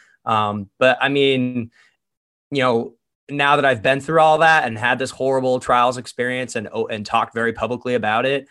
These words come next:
um, it's like, it's forced me to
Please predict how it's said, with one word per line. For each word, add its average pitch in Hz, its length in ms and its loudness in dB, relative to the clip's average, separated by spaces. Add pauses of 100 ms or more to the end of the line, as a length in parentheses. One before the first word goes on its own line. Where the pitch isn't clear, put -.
(340)
um, 113 580 -2 (200)
it's 156 200 0
like, 160 320 2 (1120)
it's 135 180 -6
forced 156 460 -2
me 123 260 -4
to 117 640 -4